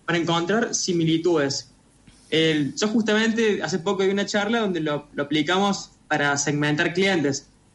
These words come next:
pero también se puede aplicar tranquilamente para segmentar productos o lo, lo que uno quiera. La idea de estos algoritmos justamente es encontrar, eh, segmentos muy similares entre ellos y muy característicos, y que a su vez cada segmento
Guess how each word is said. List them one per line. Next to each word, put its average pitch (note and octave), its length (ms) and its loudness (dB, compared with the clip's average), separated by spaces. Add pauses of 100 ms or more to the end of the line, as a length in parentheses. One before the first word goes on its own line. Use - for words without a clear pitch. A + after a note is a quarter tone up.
(160)
pero E3 120 0
también G#3 200 2
se A#3+ 100 -2
puede A3+ 200 -2
aplicar F#3+ 300 -2
tranquilamente G#3 640 0
para F#3 140 -2
segmentar D#3 480 -4
productos G3 840 0 (260)
o A3 240 0
lo, - 240 -6
lo C#3+ 120 -4
que C#3+ 100 -4
uno E3+ 140 0
quiera. D3+ 400 0 (580)
La D3 100 2
idea F#3+ 100 2
de B3+ 80 2
estos B3 140 -2
algoritmos G#3 440 0
justamente A3 640 0
es G#3+ 160 -4
encontrar, F3 680 -2 (200)
eh, D3 220 -2
segmentos G3 760 0 (500)
muy G#3+ 160 2
similares G#3 480 2
entre F#3 360 -2
ellos A3+ 320 -2
y E3 60 -10
muy G3 160 -2
característicos, F#3+ 1080 -2
y D#3 100 -4
que E3+ 120 -2
a - 20 0
su F#3 200 2
vez A3+ 160 2
cada A#3 240 0
segmento G3 760 0